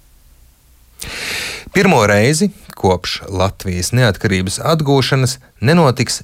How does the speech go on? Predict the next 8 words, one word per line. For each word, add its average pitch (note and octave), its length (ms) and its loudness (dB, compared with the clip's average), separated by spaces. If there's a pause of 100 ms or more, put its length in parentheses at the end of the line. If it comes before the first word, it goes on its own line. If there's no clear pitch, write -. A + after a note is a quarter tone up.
(100)
vienpadsmitā A#2 920 0
un A2 280 2
astoņpadsmitā G2 1000 0 (160)
novembra F#2+ 680 2
militārās F2 720 0
parādes F2 640 0
Rīgā. B2 380 0 (1000)
Tās F#2 380 0